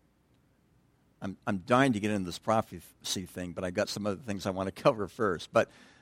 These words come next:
but there is, there is a mixture. Um, and Jeremiah said that if you can separate the precious from the vile, then you can stand before me.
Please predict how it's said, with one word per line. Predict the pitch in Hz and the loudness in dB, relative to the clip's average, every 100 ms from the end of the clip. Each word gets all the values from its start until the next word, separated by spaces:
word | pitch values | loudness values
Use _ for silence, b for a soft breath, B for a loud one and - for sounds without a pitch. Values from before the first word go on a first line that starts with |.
| B | B
but | - 123 - | 2 2 4
there | 127 127 | 4 4
is, | 120 - | 2 -2
there | 120 123 | 0 2
is | 123 | 4
a | 123 | 2
mixture. | 135 - - 110 - _ - | 2 0 -4 -6 -8 _ 0
Um, | 101 98 92 - _ - | 4 4 0 -6 _ 0
and | 113 107 | 0 2
Jeremiah | 127 151 143 151 160 | 4 4 4 4 4
said | 113 127 117 | 4 4 4
that | 117 117 | 4 2
if | 107 - | 0 -2
you | |
can | 120 110 | -4 -2
separate | - 151 156 143 139 139 - | -2 0 0 4 2 4 -2
the | |
precious | - - 156 160 - 143 | -6 2 2 2 -2 -2
from | - 135 120 | -4 -2 0
the | |
vile, | 104 92 131 143 123 104 | 2 4 4 6 4 2
then | 107 113 | 2 0
you | 117 | 0
can | 110 | -2
stand | - 123 117 104 | -2 0 0 0
before | 98 113 107 | -6 -2 -2
me. | 95 82 | -2 -8